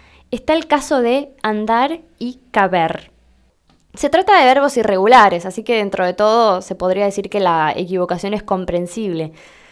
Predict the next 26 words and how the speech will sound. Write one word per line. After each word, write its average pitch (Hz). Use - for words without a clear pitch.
Pero 381
por 240
otro 240
lado 262
son 240
dos 233
verbos 247
bastante 262
usados, 190
así 202
que 196
es 226
imperdonable. 170
<laughs> -
Entonces, 202
por 226
ejemplo, 185
para 180
que 190
entiendan 226
lo 208
que 196
les 185
digo, 165
con 233
andar, 180